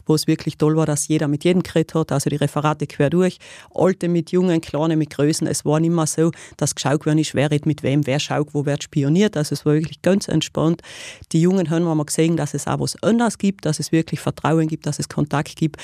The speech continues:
dass wir da sind, um uns zu unterstützen, nicht irgendwie zu hindern, zu blockieren. Und ganz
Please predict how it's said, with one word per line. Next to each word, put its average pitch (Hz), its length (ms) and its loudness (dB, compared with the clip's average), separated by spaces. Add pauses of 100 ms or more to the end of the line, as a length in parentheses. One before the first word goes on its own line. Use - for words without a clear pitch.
(260)
dass 139 200 -2
wir 147 100 0
da 151 160 4
sind, 156 220 0
um 160 140 0
uns 156 180 0
zu - 100 -2
unterstützen, 196 760 0 (280)
nicht 160 380 0
irgendwie 156 520 0
zu 143 200 -2
hindern, 202 360 2
zu - 140 -2
blockieren. 175 540 0 (380)
Und - 360 0
ganz 160 300 2